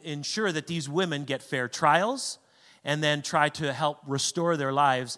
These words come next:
after that ordeal is over. She's one of you. She's an islander. And she's from Victoria. She's got home in December, and she's hoping to redeploy in July of twenty twenty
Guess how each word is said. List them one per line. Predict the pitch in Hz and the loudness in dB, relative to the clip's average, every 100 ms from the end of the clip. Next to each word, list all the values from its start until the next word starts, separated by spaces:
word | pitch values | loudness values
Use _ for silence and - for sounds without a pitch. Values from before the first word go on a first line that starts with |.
| - | 0
after | 143 143 - 131 123 _ - | 0 0 -4 -6 -8 _ -2
that | 135 131 | 0 0
ordeal | 131 123 123 120 | -4 -4 -6 -6
is | 117 | -6
over. | 135 123 98 _ _ _ _ _ _ _ - | -6 -6 -12 _ _ _ _ _ _ _ -8
She's | 180 180 156 | -4 -4 -6
one | 151 147 151 147 147 | -6 0 0 0 -6
of | 139 127 | -8 -8
you. | 135 135 104 | -6 -6 -6
She's | - 110 | -6 -6
an | 127 | 0
islander. | 123 127 127 113 101 - _ _ _ _ _ _ _ _ | 2 2 0 -8 -10 -12 _ _ _ _ _ _ _ _
And | 143 | -2
she's | 170 143 | 0 -2
from | 156 | -2
Victoria. | 151 - 175 160 131 | -2 -2 0 0 0
She's | - 139 120 | -6 -8 -8
got | - 170 190 | 4 6 6
home | 180 175 160 | 2 2 0
in | 147 | -2
December, | 131 131 - 190 151 110 170 _ _ _ _ _ _ | -2 0 2 2 0 -6 -8 _ _ _ _ _ _
and | 139 | -6
she's | 165 151 | -4 4
hoping | 196 202 202 | 4 4 0
to | 165 | -2
redeploy | 131 143 190 202 196 - 165 156 151 151 - _ - | -4 -4 -2 -2 -2 0 2 4 2 -2 -12 _ -6
in | 151 139 | -6 -2
July | 135 135 165 139 127 | -2 2 6 6 4
of | 131 | -4
twenty | - 160 165 160 | -6 -6 -6 -6
twenty | 143 123 123 | -6 -6 -6